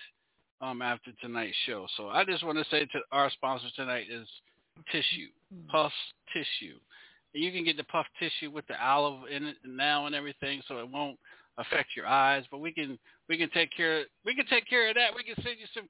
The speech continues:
Speaker 1: Clearasil, you know, to get your eyes right after tonight. That's right.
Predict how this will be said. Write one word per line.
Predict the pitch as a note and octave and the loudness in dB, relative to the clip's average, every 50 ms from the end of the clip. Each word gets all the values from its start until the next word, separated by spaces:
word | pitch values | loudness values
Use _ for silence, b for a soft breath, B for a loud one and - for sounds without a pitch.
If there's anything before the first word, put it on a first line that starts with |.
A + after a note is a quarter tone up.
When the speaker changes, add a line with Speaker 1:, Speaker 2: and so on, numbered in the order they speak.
| - - | 0 2
Speaker 1:
Clearasil, | F#4+ F#4+ E4 C#4+ A#3 F#3 - - B3+ A3 G3 E3+ D3 B2+ G2+ - _ _ b b b b b b b b b _ _ - - | 4 4 4 4 2 0 -2 -4 -2 -2 -2 -2 -6 -8 -12 -16 _ _ b b b b b b b b b _ _ -14 -10
you | G3+ F#3 | -8 -6
know, | E3 D#3 D3 | -6 -6 -8
to | D#3 | -10
get | D#3 F3+ E3+ D3+ | -10 -10 -10 -10
your | D3+ C3+ | -8 -4
eyes | D3 D#3 D3 C#3 C3+ C#3 C3+ | -2 0 0 0 -2 -2 -6
right | C#3+ D#3+ D3+ C3 G2 G2 G#2 _ - - | -6 -6 -6 -6 -6 -8 -14 _ 0 2
after | D3 D3 D3 C#3+ B2+ - - - | 2 2 2 -2 -8 -12 -12 -14
tonight. | B2 A#2 C#3 F#3+ G3+ F3 C3 A2+ G#2 _ _ _ - | -8 -2 2 2 2 2 2 -2 -10 _ _ _ -14
That's | D#3 D#3+ E3+ - - - - | -12 -12 -12 -14 -14 -6 0
right. | B3+ A#3+ A3 D#3+ C#3 | 2 4 4 2 0